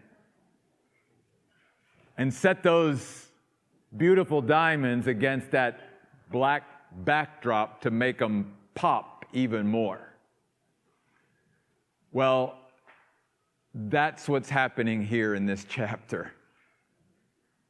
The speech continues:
You've got a lot of darkness being created by the bad behavior of all the human beings who are involved in this chapter. It's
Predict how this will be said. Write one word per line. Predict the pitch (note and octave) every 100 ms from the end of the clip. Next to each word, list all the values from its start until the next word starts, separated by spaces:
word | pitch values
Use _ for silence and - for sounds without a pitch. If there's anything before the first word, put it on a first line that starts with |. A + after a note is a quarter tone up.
| _ _ _ _ _ _ _ _ _ _
You've | B2+ D3+ C3+
got | E3+ D3+
a |
lot | C3+ C3+ D3 D#3 D3+
of | C3 A#2 G2+ - C3 G#2
darkness | D3+ D3+ D#3 C3+ A#2+ G2 - - - - _ _ _ _ _ _ -
being | G2+ D3+ D3 B2+
created | C#3+ C#3+ D3 C3+ A2+
by | B2
the | A2 G#2
bad | F2 C3 C#3 C#3
behavior | A#2+ B2 C3+ C3+ C3 A2+ G#2+ G#2 G#2
of | G2+ F#2 - _ _ _
all | C3 D3+
the | C#3+
human | B2 C#3 C3 A#2+
beings | A2+ C3+ B2 G#2+ G2+ G2+
who | A#2+ A2
are | G#2
involved | G2+ G2 A2+ A2 F#2
in | G2
this | G2 F#2+
chapter. | - A#2+ A2 - G2+
It's | G#2+ -